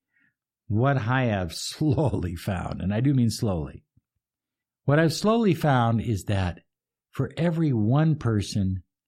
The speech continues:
that dislikes your message, dislikes your presentation,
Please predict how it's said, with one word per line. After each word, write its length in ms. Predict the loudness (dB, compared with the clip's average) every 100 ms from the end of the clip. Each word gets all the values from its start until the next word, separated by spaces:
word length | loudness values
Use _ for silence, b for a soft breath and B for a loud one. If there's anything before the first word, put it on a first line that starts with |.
| _ _ -4
that 340 | -4 -4 -2
dislikes 880 | 2 2 0 -2 0 0 -4 -12 -6
your 160 | -2 0
message, 760 | -2 -4 -8 -12 -14 -20 -20 _ _ _ _ -4
dislikes 720 | 0 0 0 0 2 0 -2 -4
your 100 | -2
presentation, 880 | -2 -2 -2 -2 -2 -4 -6 -12